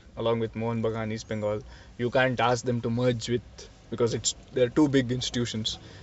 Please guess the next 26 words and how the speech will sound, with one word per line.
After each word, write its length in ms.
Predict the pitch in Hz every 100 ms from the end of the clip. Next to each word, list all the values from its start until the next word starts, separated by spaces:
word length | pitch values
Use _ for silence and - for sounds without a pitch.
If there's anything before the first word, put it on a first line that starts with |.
| -
So 360 | - 123 120
that 300 | 117 143 151 156
remains 300 | 147 147 -
to 80 |
be 80 | 139
seen, 240 | 131 131 175
but 140 | 185 - -
it's 140 | 160
good. 180 | 190 196
Finally, 560 | - 147 156 156 135 120 - - - - - -
when 300 | 131 135 143
we 100 | 147
were 80 | 139
looking 280 | 143 170 165
at 140 | 151
six 280 | - 170 -
teams 320 | 175 160 143
and, 360 | 143 135 127 123
uh, 280 | 120 117 117
seven 320 | 139 143 143
team 440 | 147 139 127 120 -
I-League, 420 | 127 143 123 123 - - - - - -
this 280 | 120 -
naturally 440 | 123 123 135 127 120
looks, 420 | 113 - - -
uh, 260 | 110 98